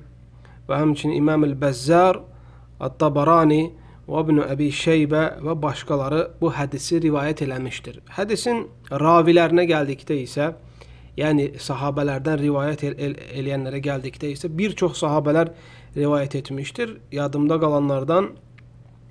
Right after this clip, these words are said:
e, Əbu Hureyra radiyallahu anhu, həmçinin Sa'd ibn Əbi Waqqas, həmçinin Əbi, ə, Ənəs ibn Malik, həmçinin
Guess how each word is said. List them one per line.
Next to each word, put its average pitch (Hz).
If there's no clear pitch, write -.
e, 120
Əbu 151
Hureyra 175
radiyallahu 147
anhu, 151
həmçinin 147
Sa'd 143
ibn 151
Əbi 147
Waqqas, 143
həmçinin 147
Əbi, 147
ə, 143
Ənəs 143
ibn 139
Malik, 151
həmçinin 147